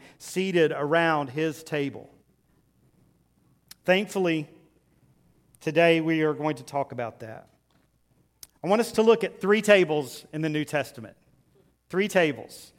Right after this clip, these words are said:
And these tables are gonna help us to see that our goal of multi-ethnicity is more than just a fad, but it is actually a mandate from God.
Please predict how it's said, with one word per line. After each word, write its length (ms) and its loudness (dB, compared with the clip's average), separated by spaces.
And 100 -4
these 160 2
tables 440 6
are 80 0
gonna 180 4
help 320 8
us 220 8
to 100 -2
see 300 0
that 100 6
our 160 8
goal 260 6
of 60 4
multi-ethnicity 1000 4
is 180 -2
more 300 4
than 160 -2
just 240 -2
a 40 0
fad, 680 2
but 120 0
it 60 4
is 260 2
actually 360 0
a 120 -4
mandate 680 -4
from 180 -6
God. 400 4